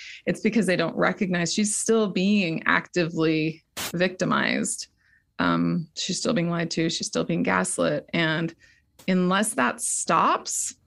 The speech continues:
it's gonna be pretty hard for her to, like, wanna be in the same room with him.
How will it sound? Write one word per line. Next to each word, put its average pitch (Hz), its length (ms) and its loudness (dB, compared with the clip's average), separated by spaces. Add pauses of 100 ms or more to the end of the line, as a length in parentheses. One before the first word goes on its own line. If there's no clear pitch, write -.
(500)
it's 196 180 -4
gonna 330 240 0
be 320 160 2
pretty 285 360 0
hard 262 480 0
for 190 160 -2
her 170 440 0 (140)
to, 180 540 0 (720)
like, 175 320 2
wanna 185 240 4
be 196 100 2
in 196 60 2
the 190 80 2
same 185 240 0
room 202 160 4
with 254 120 2
him. 202 240 -2